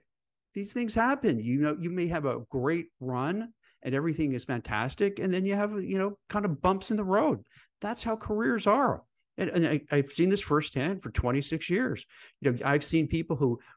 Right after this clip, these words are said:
start out their career and just do phenomenal, skyrocket success. You know, you look at that person and, let's be frank, you get jealous. Like, "How did they get so successful at such a young age? What happened?"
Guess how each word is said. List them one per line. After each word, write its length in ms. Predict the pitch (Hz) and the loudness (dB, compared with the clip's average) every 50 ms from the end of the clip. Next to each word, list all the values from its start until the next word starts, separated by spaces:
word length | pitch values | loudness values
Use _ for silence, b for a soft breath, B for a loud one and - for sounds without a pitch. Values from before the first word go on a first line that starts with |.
| b - | b -10
start 400 | - - - - 135 123 143 151 | -8 -8 -2 2 4 4 6 6
out 220 | 160 165 160 160 - | 6 6 4 4 4
their 160 | 165 160 147 | 2 2 2
career 640 | - - 139 123 123 127 135 156 180 202 202 - - _ - | 2 -2 -2 0 2 2 0 0 0 -2 -2 -4 -6 _ -6
and 220 | 139 127 120 110 | -4 -4 -2 0
just 260 | - 147 135 - _ | -2 -2 -2 -2 _
do 240 | - 139 131 135 135 - - _ _ _ - - | 0 0 0 0 -2 -6 -14 _ _ _ -2 0
phenomenal, 800 | - 156 151 165 175 180 180 165 165 170 165 151 135 113 95 98 | 2 2 2 2 2 2 2 2 2 2 2 2 0 -2 -4 -6
skyrocket 1000 | - - - - _ - - 156 160 160 160 156 156 156 139 143 143 - 147 139 | -8 -10 -10 -10 _ -6 -4 -2 0 0 0 2 2 2 2 2 2 0 -2 -4
success. 640 | - - 120 - - - - 139 104 98 92 - - _ B B B B B B | -2 -8 -8 -6 -6 0 2 2 2 2 -2 -10 -14 _ B B B B B B
You 80 | - 135 | 4 6
know, 100 | 131 127 | 6 6
you 160 | 123 135 135 | 6 6 6
look 180 | 151 160 156 175 | 6 6 4 4
at 60 | 151 | 2
that 220 | 156 143 139 - | 2 2 2 2
person 440 | - - 147 151 143 - 156 147 147 B B B B B B | 0 2 2 2 2 0 -2 -2 -2 B B B B B B
and, 160 | - 127 127 123 | -4 -2 0 0
let's 160 | 131 123 - | -2 -2 -2
be 140 | - 143 131 | -2 -4 0
frank, 280 | - 165 147 131 - | 2 4 4 4 4
you 60 | 131 | 0
get 220 | 117 - 127 107 104 | -2 -2 -2 -2 -2
jealous. 440 | - - 143 127 123 131 135 131 - | 2 4 4 6 6 4 2 0 -2
Like, 120 | 117 131 | -6 -4
"How 220 | - 233 277 302 | 0 4 4 6
did 180 | 285 285 254 240 | 6 4 2 2
they 180 | 285 269 277 269 | 2 2 2 2
get 180 | 302 262 240 | 0 -2 -4
so 240 | - - 302 269 240 | -4 -4 -4 -4 -4
successful 640 | 214 - 220 - - 233 214 214 - - 208 190 175 | -4 -4 -8 -2 0 0 0 0 0 2 2 2 2
at 80 | 175 - | 2 2
such 240 | - 220 214 - 214 | 0 0 0 2 0
a 40 | |
young 300 | 196 202 208 202 208 202 | 2 2 2 2 2 0
age? 240 | 214 208 196 196 - | 0 0 0 0 0
What 160 | 233 226 233 | 0 0 2
happened?" 400 | 226 233 233 233 - - 156 139 | 2 2 0 0 -2 -4 -6 -6